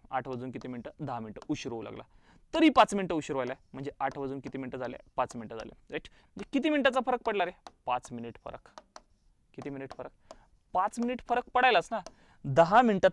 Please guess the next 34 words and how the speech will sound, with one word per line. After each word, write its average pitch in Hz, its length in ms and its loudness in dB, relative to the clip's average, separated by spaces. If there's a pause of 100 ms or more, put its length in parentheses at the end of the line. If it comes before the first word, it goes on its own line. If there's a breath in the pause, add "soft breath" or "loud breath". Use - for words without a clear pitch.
पोहोचायचं 143 360 4
होतं, 135 240 0 (280 soft breath)
तरी 180 140 2
पण 190 160 -4 (100)
पाच 160 200 2
मिनिटं 139 200 -6 (280)
उशीर 135 240 -8
पोहोचलो. - 520 -12 (220)
दहा 175 280 0
मिनिट 220 240 -2
उशिरा 226 260 -2
पोहोचण्याच्या 202 440 -4
ऐवजी 233 80 -6
पाच 254 260 4
मिनिटं 160 240 -2
उशीर 135 180 -6
पोहोचलो, 120 280 -8
म्हणजे 143 140 -10 (220)
पाच 208 240 4
मिनिटाचा 135 380 -8
फरक 123 200 -8
आला. - 120 -18 (600)
किती 143 140 -12
मिनिटाचा 151 340 -12
फरक 143 160 -12
आला? 143 100 -10 (180)
पाच 127 200 -6
मिनिटाचा. - 300 -16 (580 soft breath)
झालं, 185 500 4
डन. 143 300 6 (340)
परत 202 220 4 (140)
तेच. - 180 -4
काय 147 280 0
सर? 160 160 -8